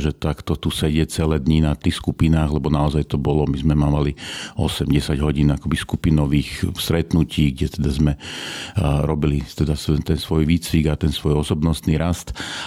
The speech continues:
A teda bolo to dosť náročné na tie naše aj zadky, aj chrbty, aj všetko. A vtedy som povedal, že, hm, že to je zaujímavé, že vlastne, a prečo by to tak nemalo Mohlo byť, že by sme sa mohli aj prechádzať. Samozrejme, tridsať ľudí sa nevie úplne prechádzať, aby to dávalo zmysel, ale že dvaja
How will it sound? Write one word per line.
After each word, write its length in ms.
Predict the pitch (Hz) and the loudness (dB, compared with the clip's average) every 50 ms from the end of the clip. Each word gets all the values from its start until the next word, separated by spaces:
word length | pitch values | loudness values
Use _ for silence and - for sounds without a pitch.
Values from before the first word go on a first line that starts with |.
| - - | -8 -4
A 160 | 82 78 - | -4 -4 -2
teda 240 | - 76 71 78 71 | -2 0 0 0 2
bolo 240 | 69 80 82 78 | 2 2 2 0
to 160 | 73 - 78 71 | 0 0 -2 0
dosť 320 | 67 85 78 67 - - | 0 0 -2 -2 -4 0
náročné 640 | 85 80 76 73 73 73 78 78 - - 80 80 78 | 0 2 2 2 2 0 0 -2 -2 0 0 2 2
na 160 | 78 76 76 | 2 2 0
tie 320 | - - 82 78 76 76 | 0 0 0 0 2 2
naše 400 | 76 78 78 78 76 - - - | 2 2 0 0 0 -2 -2 -2
aj 240 | 78 82 82 76 80 | 0 0 0 0 0
zadky, 400 | 82 78 - - - - 85 82 | -2 -4 -6 -6 0 0 0 2
aj 240 | 80 76 78 78 - | 2 0 0 -2 -2
chrbty, 400 | - - - - - - 90 80 | -4 -4 -4 -4 -2 0 0 2
aj 80 | 78 76 | 2 0
všetko. 380 | - - 82 82 - - 123 120 113 - - - - - - - - - - - - - _ - | 0 0 -2 -2 0 0 0 0 0 -4 -12 -14 -14 -14 -14 -14 -14 -14 -14 -14 -14 -6 _ -2
A 400 | 80 78 76 73 73 71 76 73 | -2 0 0 0 0 -2 -2 -4
vtedy 300 | - - _ - 76 78 | -6 -6 _ -4 -4 0
som 160 | - 92 80 | 0 -2 0
povedal, 220 | - 87 82 82 76 | 2 0 0 2 2
že, 80 | 80 78 | 2 4
hm, 180 | 92 120 117 87 | 4 4 4 2
že 80 | 80 82 | 0 -2
to 160 | - - 101 | 0 2 2
je 80 | 92 85 87 | 2 2 2
zaujímavé, 320 | 104 104 107 101 90 85 85 | 2 4 4 4 4 4 4
že 160 | 80 87 80 | 2 2 2
vlastne, 320 | 87 87 85 - 90 87 | 2 -2 0 0 0 0
a 60 | 85 - | 2 0
prečo 180 | 90 95 - | -2 0 2
by 140 | 107 98 - | 0 0 0
to 100 | - 87 | 0 -2
tak 160 | - 85 78 | 0 2 2
nemalo 120 | 82 85 90 | 4 4 4
Mohlo 320 | 87 85 82 85 87 80 | 2 4 2 2 2 2
byť, 400 | 78 90 82 - - - 85 80 | 2 0 0 0 -2 0 2 2
že 0 | |
by 140 | 85 78 85 71 | 2 2 2 2
sme 160 | 82 87 82 | 2 2 2
sa 160 | - - 87 | 2 2 2
mohli 240 | 87 85 85 85 87 | 4 4 4 4 2
aj 100 | 82 - 85 | 2 0 0
prechádzať. 340 | 87 85 101 98 85 90 85 - - - - - - | 0 0 0 0 0 -2 -4 -4 -10 -12 -10 -2 0
Samozrejme, 400 | 123 117 107 95 98 95 87 80 | 2 2 4 2 2 0 0 2
tridsať 240 | 104 101 - - 92 | 0 0 2 2 2
ľudí 240 | 87 92 87 92 | 2 4 4 2
sa 160 | - - 87 85 | 2 2 2 2
nevie 240 | 87 90 90 87 | 2 4 4 2
úplne 320 | 80 78 - - 82 82 - | 2 2 2 2 0 2 0
prechádzať, 400 | - 82 78 - 85 80 78 80 | -2 -4 -2 0 0 0 0 0
aby 120 | 78 78 - | 0 0 0
to 80 | - 85 | 2 0
dávalo 320 | 85 82 82 82 82 80 | 2 2 2 2 2 2
zmysel, 480 | 73 78 80 80 80 - - 101 90 85 | 4 4 4 4 2 2 0 2 2 2
ale 160 | 85 90 78 | 2 0 0
že 80 | 85 | 0
dvaja 400 | 78 71 90 92 92 98 98 95 | -2 0 0 0 0 0 0 0